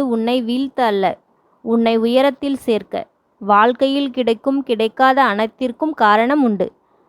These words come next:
அவை எல்லாம் உன் நலனுக்கே. அவற்றுள் நீ அதை புரிந்து கொண்டால் உன் நம்பிக்கை, பொறுமை உன்னை வெற்றிக்கு கூட்டி செல்லும்.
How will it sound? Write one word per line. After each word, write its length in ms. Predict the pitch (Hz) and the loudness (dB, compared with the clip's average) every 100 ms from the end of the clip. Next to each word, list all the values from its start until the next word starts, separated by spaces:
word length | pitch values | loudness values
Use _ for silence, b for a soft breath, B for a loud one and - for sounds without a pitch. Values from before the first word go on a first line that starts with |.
| _ - | _ -4
அவை 220 | 220 233 | 0 2
எல்லாம் 460 | 226 214 226 262 277 | 2 2 2 2 2
உன் 140 | 262 226 | 0 0
நலனுக்கே. 600 | 196 214 233 226 - 240 - _ _ _ _ b b b _ _ | 0 0 0 -4 -2 -2 -2 _ _ _ _ b b b _ _
அவற்றுள் 500 | 208 226 226 285 302 269 | 0 2 2 2 0 0
நீ 120 | 240 | 0
அதை 240 | 214 202 208 | -2 0 -2
புரிந்து 400 | 196 233 262 294 | 0 0 2 2
கொண்டால் 480 | 277 254 247 302 269 | 2 2 4 4 4
உன் 220 | 196 214 214 | 2 -2 -2
நம்பிக்கை, 540 | 185 208 254 240 277 285 | -4 -4 -4 -6 -6 -2
பொறுமை 520 | 254 220 233 247 277 277 | 2 4 4 2 -2 -2
உன்னை 400 | 202 220 220 247 277 262 | -4 -4 -2 -4 -6 -6
வெற்றிக்கு 640 | 202 208 - 311 - - 269 | -2 -2 -4 -6 -4 -6 -4
கூட்டி 320 | 269 240 262 | -2 -2 -4
செல்லும். 380 | 226 202 180 175 | -2 -2 -2 -6